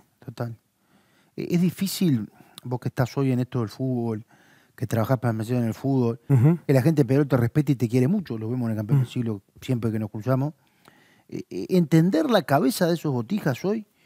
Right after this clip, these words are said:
Speaker 1: co-, que, con lo que decías vos antes, que era la pelota, que te llamaban un vecino, que quizá el par de zapatos lo tenías que cuidar mucho más, que ahora aparecen los zapatos, que aparece el empresario.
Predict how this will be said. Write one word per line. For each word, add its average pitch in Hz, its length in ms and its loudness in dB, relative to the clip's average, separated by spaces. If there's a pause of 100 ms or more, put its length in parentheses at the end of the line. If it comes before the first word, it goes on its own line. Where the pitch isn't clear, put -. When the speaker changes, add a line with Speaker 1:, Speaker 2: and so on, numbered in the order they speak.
(240)
Speaker 1:
co-, 120 180 -6
que, 127 220 -4
con 139 160 2
lo 135 100 4
que 135 100 0
decías 156 300 4
vos 175 260 4 (280)
antes, 190 380 4
que 185 80 2
era 175 100 6
la 143 140 4
pelota, 151 500 2
que 127 100 -2
te 120 120 -2
llamaban 147 360 2
un 139 100 0
vecino, 139 720 0 (440)
que 143 680 4
quizá 170 460 6
el 151 120 4
par 170 160 6
de 165 80 4
zapatos 151 400 4
lo 147 60 2
tenías 147 180 2
que 147 120 0
cuidar 151 300 6
mucho 151 300 0
más, 170 360 6 (280)
que - 80 -2
ahora 185 140 6
aparecen 143 380 2
los 123 100 -2
zapatos, 143 500 4
que 135 80 0
aparece 131 280 0
el 127 80 2
empresario. 131 420 -2